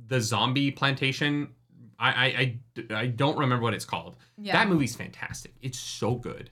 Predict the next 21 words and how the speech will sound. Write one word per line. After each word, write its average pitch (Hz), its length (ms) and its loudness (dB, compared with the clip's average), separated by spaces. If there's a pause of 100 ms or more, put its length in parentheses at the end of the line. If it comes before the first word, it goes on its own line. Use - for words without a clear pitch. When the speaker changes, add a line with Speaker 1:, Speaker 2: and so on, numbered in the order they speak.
(120)
Speaker 2:
Mm-hmm. 190 280 -14
Speaker 1:
The, 143 180 4
there 156 280 6
is 151 220 0
so 165 220 4
much 147 320 -2
good 127 340 4
Scooby-Doo 113 560 0
content 120 540 -2 (100)
over 113 200 0
the 117 80 -2
years. 135 500 0 (480)
So 180 280 4
many 185 160 2
good 139 200 0
collabs 113 460 2
with 110 120 -6
real 95 180 -4
people 156 400 2
coming 143 240 0
into 139 140 0